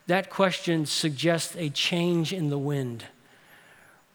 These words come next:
right? Because this was a secret, virtuous act that went unrewarded. And if Mordecai happened to be awake, he's asleep.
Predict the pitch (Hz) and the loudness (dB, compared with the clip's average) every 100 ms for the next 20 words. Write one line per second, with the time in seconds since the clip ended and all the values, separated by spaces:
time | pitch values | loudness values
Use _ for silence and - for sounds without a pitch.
0 | _ - 165 151 170 175 131 160 208 - | _ 0 0 2 0 0 2 4 4 2
1 | 180 160 160 - - - 226 220 214 196 | 0 2 2 2 2 2 2 2 2 2
2 | 151 190 190 190 165 - 185 190 185 185 | 4 4 4 0 0 2 2 2 2 -2
3 | 175 170 - 190 185 180 160 185 185 175 | 2 0 0 0 4 4 4 6 6 6
4 | 165 147 - 175 233 262 - 233 220 180 | 4 2 2 6 8 8 8 8 10 10
5 | 294 294 277 208 202 185 175 165 170 165 | 8 8 4 6 6 6 6 8 6 4
6 | - 196 165 - 226 214 160 | 0 2 2 2 6 6 4